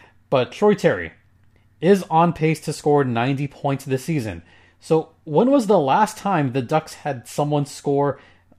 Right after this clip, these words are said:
Well, let's really go for it here. They haven't had anyone score fifty points even since I began covering the Ducks. Even twenty eighteen, twenty nineteen, the highest point total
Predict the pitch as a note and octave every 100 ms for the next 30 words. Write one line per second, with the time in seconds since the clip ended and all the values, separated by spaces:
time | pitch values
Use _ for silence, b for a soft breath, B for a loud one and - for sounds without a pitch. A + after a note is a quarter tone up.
0 | _ - D#3+ D#3 E3 F#3 F#3+ - - -
1 | _ _ - F3 D3+ C3+ C3+ A#2 G#2 -
2 | _ A2+ G2+ - F#2+ - b b b b
3 | _ _ _ _ F#3 G#3 E3+ E3 E3 D#3
4 | D#3 D#3 D3 - E3+ D3+ - A#3 B3 D3+
5 | - - - - G#2+ F#2+ E2+ D#2 _ _
6 | _ _ _ _ _ _ - - D#3+ D#3
7 | C#3+ A#2+ - - C3 C3 B2 A2+ - B2+
8 | B2 A#2+ A#2+ - C3+ A#2 A2 - - -
9 | - b b b b b b _ - F3
10 | F#3+ F3 - E3 F3 F3+ F3 - D3 -
11 | - D#3+ D#3+ F3+ C#3+ F#2+ D#2 b b -
12 | G#2+ C3+ D3+ D#3 - E3 F3 B2+ A2+ A2+
13 | A2